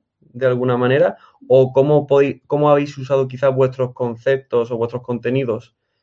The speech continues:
o vuestros aprendizajes de, de lo que sería la psicología para crear y así ya más o menos, pues, vamos profundizando un poco, vamos arrancando y al mismo tiempo,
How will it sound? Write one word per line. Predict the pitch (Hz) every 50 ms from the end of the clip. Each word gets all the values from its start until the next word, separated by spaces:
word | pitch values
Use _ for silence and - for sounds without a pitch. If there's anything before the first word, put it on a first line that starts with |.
| _ _ _ _ -
o | - 104 104
vuestros | 110 117 113 113 - - 117 113 113 110 110
aprendizajes | 117 117 117 117 113 117 113 117 127 127 - - 127 123 113 117
de, | 120 123 123 117 117 117 117 117 -
de | -
lo | 101 113 113
que | 113 113
sería | - 120 117 120
la | 120 120
psicología | - 127 123 120 117 113 113 - 127 123 110 120 - _ _ _ _ _ _ _
para | - 127 120 123 123 123
crear | 131 123 123 123 139 151 - - - _ _ _ -
y | - 127 120
así | 117 117 131 135
ya | 135 139
más | 143 139
o | 139
menos, | 147 151 151 135 117 123 -
pues, | 117 110 101 104
vamos | 117 117 117 127 127 127 127 127
profundizando | - 131 131 131 135 131 131 127 139 135 135 135 139
un | 131 131
poco, | 156 165 165 - 185 - - _ _ _ _ _ _
vamos | - 113 120 127 127
arrancando | 127 123 123 127 127 123 123 151 160 165 165 180 220 240 - _ _ _
y | -
al | 117
mismo | 120 123 127
tiempo, | 127 139 135 139 147 147 147